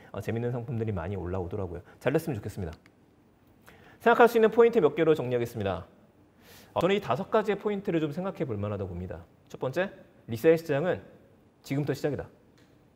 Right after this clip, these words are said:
앞으로 더 많이 성장할 시장일 겁니다. 두 번째, 엠지 세대를 뺄 수 없겠죠. 과감한 투자를 하시는 분들이 있기 때문에 투자의 영역으로도 새롭게 개척되기 시작했다. 물론 좋은 것만 있는 건 아닙니다.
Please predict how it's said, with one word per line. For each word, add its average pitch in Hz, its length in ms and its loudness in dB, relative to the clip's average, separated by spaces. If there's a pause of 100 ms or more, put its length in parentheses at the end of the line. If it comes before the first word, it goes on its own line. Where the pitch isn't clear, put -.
앞으로 165 240 0
더 110 160 0
많이 175 260 4
성장할 180 440 -4
시장일 175 300 -8
겁니다. 80 280 -10 (640)
두 139 80 0
번째, 156 380 4 (340)
엠지 147 260 2
세대를 170 200 4
뺄 185 140 0
수 - 100 -2
없겠죠. 143 380 -6 (340)
과감한 180 520 6
투자를 190 340 -2
하시는 165 380 -2
분들이 113 320 -2
있기 104 280 -8
때문에 110 420 -2
투자의 233 400 4
영역으로도 120 460 0
새롭게 180 340 -4
개척되기 - 480 -6
시작했다. 117 400 -8 (220)
물론 160 420 4
좋은 165 260 4
것만 185 220 4
있는 120 180 0
건 131 140 2
아닙니다. 95 460 -2